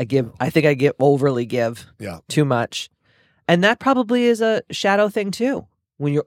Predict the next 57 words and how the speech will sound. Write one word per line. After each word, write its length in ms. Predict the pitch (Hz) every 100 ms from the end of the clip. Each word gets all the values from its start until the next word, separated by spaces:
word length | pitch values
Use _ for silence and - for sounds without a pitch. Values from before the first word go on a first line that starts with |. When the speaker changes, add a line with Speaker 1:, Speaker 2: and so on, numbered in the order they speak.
| -
Speaker 1:
too 400 | - 214 247 214
Speaker 2:
No, 160 | 160
no, 160 | 214 156
I 100 | 135
wanna 260 | 160 165
Speaker 1:
giving. 60 | 156
Speaker 2:
be 240 | 131 123 120
giving 340 | 120 117 113 110
to 120 | 110
the 80 | 104
point 260 | - 110 107
where 120 | 104
if 120 | 95
I'm 140 | 123
getting 200 | 131 143
good 180 | 117 113
service 440 | - 110 110 143 -
or 40 |
something 280 | 170 156 160
like 160 | 160
that, 200 | 165 160
and 140 | 151 113
I'm 140 | 110
at 80 | 110
a 40 |
restaurant 540 | 101 107 - 127 123 113
or 60 |
I'm 100 | 95
going 280 | 92 104 110
somewhere 420 | 107 135 131 123
and 100 | 117
I'm 160 | 98 101
just 240 | 87 101
like, 180 | 107 101 110 117
"It's 160 | 123 -
unbelievable," 600 | 113 104 110 113 117 113
or, 180 | 101 92 _ - -
you 120 | - 123
know, 60 |
the 100 | 101
guy 260 | 98 104 107
who 240 | 98 113
just 180 | 104 101
finished 360 | - 110 101 120
our 140 | 104
job 360 | 98 107 104 92
here, 320 | 110 110 101
who 120 | 101
was 120 | 104
the 120 | 107
head, 340 | 95 110 107 85
one 180 | 101 113
of 60 |
the 80 | 92
head 200 | 113 101
people, 360 | - 131 110 95
Speaker 1:
Yeah. 300 | 135 123